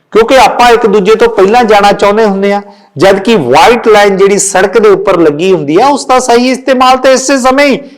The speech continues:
ਕੀਤਾ ਜਾ ਸਕਦਾ ਹੈ। ਸੋ ਕਿਤੇ ਨਾ ਕਿਤੇ ਦੋਸਤੋ, ਐਕਸੀਡੈਂਟ ਜਦੋਂ ਵੀ ਹੁੰਦਾ ਹੈ, ਸਾਡੀ ਅਣਗਹਿਲੀ ਕਰਕੇ ਹੁੰਦਾ ਹੈ, ਜਲਦਬਾਜ਼ੀ ਕਰਕੇ ਹੁੰਦਾ ਹੈ। ਔਰ ਇਸ ਦਿਨ ਤੇ ਮੈਂ ਤਾਂ ਇਹੀ ਕਹਾਂਗਾ ਕਿ ਪਲੀਜ਼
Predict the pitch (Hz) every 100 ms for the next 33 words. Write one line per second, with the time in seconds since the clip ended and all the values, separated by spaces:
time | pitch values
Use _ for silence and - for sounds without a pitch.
0 | _ 254 - 269 247 262 262 240 160 139
1 | 117 - - _ _ - 262 - - 262
2 | 262 254 233 208 180 180 180 202 220 214
3 | - - - - 233 196 127 160 185 185
4 | 143 143 185 196 185 147 139 180 - 156
5 | 139 143 135 120 117 123 165 185 180 196
6 | 190 190 190 190 190 _ _ _ - 127
7 | 170 175 156 135 127 123 202 202 196 -
8 | 196 180 190 185 185 190 - _ _ -
9 | 175 185 185 185 185 185 185 185 185 190
10 | - 165 180 165 190 180 165 156 170 160
11 | 156 175 160 143 143 156 160 - - _
12 | - 190 190 175 175 196 208 202